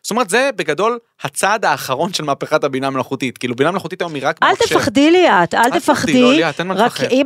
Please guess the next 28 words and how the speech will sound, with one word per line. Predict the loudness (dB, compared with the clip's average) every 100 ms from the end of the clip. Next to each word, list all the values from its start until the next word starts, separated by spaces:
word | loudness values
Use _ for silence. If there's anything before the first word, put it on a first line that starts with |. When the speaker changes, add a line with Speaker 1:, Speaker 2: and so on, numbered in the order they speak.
| 2
Speaker 2:
את | 0
מכניסה | -2 0 0 2 2
לתוך | 4 2 2 4
הסטארט-אפ | 4 4 2 0 0 2 0
שהמצאתי, | 0 -2 2 2 2 2 2
Speaker 1:
<laughs> | 2
Speaker 2:
אם | 2
שש | 2 2 2
עשרה, | -4 0 2 4 4 2
אה, | 2 4 4 2 2
כתום, | -2 2 4 4 2 -4 -12 -14 -14 -8 0
עם, | 2 4
אה, | 4 2
שיורה | 4 4 6 4
נצנצים, | 2 0 -2 -6 -2 0 2
אבל | 2 4 4
הנצנצים | 4 2 0 -2 0 2
האלה | 2 4
הם | 2
הורגים, | 2 4 4 4 0
Speaker 1:
לא. | -2 -2 0 0 2
Speaker 2:
ואני | 2
מביא | 2 4 4
לך | 2
את | 0
השרטוטים, | 0 0 2 0 4 4 4 2
אל | 0 2
תדאגי. | 2 2 2 4 4